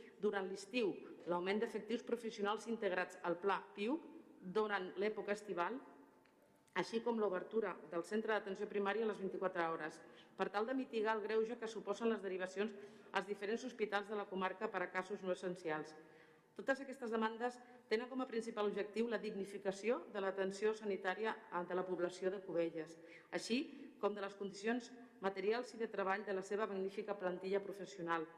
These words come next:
motiu pel qual es proposa al ple de l'Ajuntament de Cubelles l'adopció dels següents acords.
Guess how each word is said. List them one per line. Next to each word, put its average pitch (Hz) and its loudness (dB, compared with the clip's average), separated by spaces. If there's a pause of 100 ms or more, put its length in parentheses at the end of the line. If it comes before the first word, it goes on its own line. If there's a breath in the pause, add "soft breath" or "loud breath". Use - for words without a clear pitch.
(440 loud breath)
motiu 196 2
pel 185 -6
qual 220 2 (160)
es - -20
proposa 214 -2
al 220 -2
ple 214 0
de 202 -4
l'Ajuntament 190 0
de 226 2
Cubelles 202 4
l'adopció 190 2
dels 214 0
següents 190 0
acords. 185 0